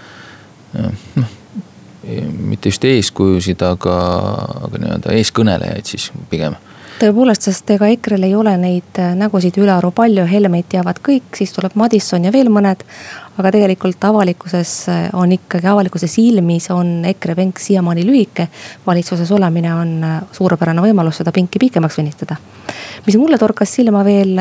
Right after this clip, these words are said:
Speaker 2: on see, et taas on saanud moeks, eh, tuua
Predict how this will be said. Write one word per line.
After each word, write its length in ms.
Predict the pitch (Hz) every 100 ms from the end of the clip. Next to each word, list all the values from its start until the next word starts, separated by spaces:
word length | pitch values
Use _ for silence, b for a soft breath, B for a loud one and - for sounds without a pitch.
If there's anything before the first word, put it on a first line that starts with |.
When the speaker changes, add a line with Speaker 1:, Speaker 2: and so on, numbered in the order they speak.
| 190
Speaker 2:
on 480 | 190 185 180 180 180
see, 320 | 175 226 208 185
et 400 | _ - 190 175 - B B B B
taas 240 | 240 226
on 80 | 190
saanud 480 | 202 190 185 - 185
moeks, 640 | 208 226 190 - - -
eh, 160 | 175 175 -
tuua 380 | 214 190 180